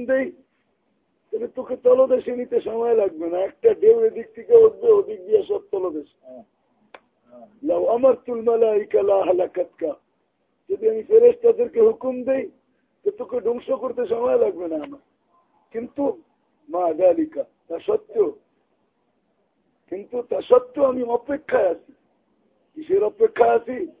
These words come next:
ইন আতানি লাইলা, যদি তুই রাত্রে ফিরে আসস, কাবিলতু, তা আমি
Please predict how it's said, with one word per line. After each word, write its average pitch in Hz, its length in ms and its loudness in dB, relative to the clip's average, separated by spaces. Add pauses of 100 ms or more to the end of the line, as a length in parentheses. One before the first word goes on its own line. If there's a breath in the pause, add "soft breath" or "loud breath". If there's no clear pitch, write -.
(500)
ইন 214 80 -10 (100)
আতানি 190 420 -6 (100)
লাইলা, 160 280 -4 (720)
যদি 220 240 -8
তুই 214 180 -8
রাত্রে 226 260 -4 (100)
ফিরে 247 180 2 (100)
আসস, 494 280 2 (680)
কাবিলতু, - 520 -6 (1600)
তা 349 160 -14
আমি 214 120 -10